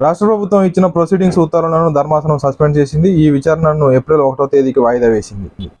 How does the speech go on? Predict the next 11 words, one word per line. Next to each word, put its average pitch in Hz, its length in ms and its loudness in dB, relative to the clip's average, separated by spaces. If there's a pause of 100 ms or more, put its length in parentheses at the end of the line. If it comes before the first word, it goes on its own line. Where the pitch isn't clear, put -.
(240)
క్యూట్ 190 240 0
దరఖాస్తుల 185 680 0 (140)
గడువు 160 220 0
పొడిగింపు, 151 600 -2
ముప్పై 139 280 0
ఒకటో 170 220 0
తేదీ 151 240 0
వరకు 139 260 0
దరఖాస్తు 131 560 -2
చేసుకునేందుకు 135 480 -2
అవకాశం. 123 460 -2